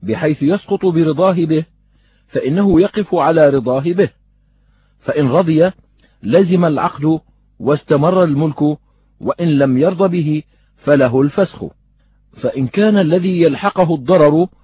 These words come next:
لا يعتبر رضاه بالكلية كالزوجة والعبد في الطلاق والعتاق فلا عبرة برضاه ولا بسخطه.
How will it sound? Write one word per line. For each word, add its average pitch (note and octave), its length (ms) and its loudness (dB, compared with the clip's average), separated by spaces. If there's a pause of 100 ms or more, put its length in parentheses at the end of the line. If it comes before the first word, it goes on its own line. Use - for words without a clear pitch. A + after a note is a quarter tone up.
(360)
لا C#3 260 4
يعتبر F3 800 2
رضاه F3 380 2
بالكلية D#3 720 0 (640)
كالزوجة D#3+ 640 2 (260)
والعبد D3 580 0 (160)
في - 100 -14
الطلاق D#3 520 0
والعتاق C#3 840 -2 (560)
فلا C3+ 280 2
عبرة G#3 400 4
برضاه D3+ 500 2 (100)
ولا C#3 360 2
بسخطه. D3 540 -4